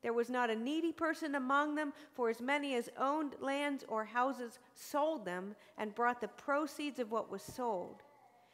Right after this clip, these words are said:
And they laid it at the apostles' feet, and it was distributed to each as any had need." See, what was there was a supernatural, selfless generosity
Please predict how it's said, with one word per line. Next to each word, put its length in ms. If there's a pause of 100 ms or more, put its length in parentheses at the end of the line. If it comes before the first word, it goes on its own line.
(160)
And 100
they 140
laid 300
it 100
at 160
the 140
apostles' 600
feet, 320 (200)
and 80
it 80
was 180
distributed 880 (240)
to 160
each 380 (220)
as 240
any 380 (160)
had 200 (100)
need." 260 (2000)
See, 180
what 180
was 160
there 240
was 160
a 60
supernatural, 1160 (260)
selfless 840 (320)
generosity 920